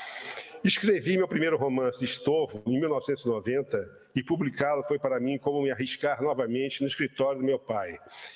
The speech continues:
em busca de sua aprovação. Contei dessa vez com padrinhos como Rubem Fonseca,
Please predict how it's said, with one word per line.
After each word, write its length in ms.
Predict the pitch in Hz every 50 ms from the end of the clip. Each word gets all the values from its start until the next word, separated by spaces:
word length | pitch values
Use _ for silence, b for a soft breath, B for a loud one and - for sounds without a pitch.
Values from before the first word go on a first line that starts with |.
| B B -
em 100 | 127 123
busca 380 | 113 123 131 131 - - 127
de 80 | 113 110
sua 220 | - - - 120
aprovação. 680 | 110 - 113 107 107 98 92 - - - 71 71 76 - _ _ B B B B B B B B B B
Contei 340 | - 135 127 - 151 147 135
dessa 320 | 135 131 - - 123 113
vez 480 | 95 123 123 127 131 120 - - - - - B B B B B B B B -
com 140 | 147 143
padrinhos 500 | 131 - 135 127 110 110 147 143 139 127
como 320 | - - 139 131 131 123 104
Rubem 380 | 87 101 135 151 135 135 123
Fonseca, 680 | - - 110 107 - - - 135 - - - 135 139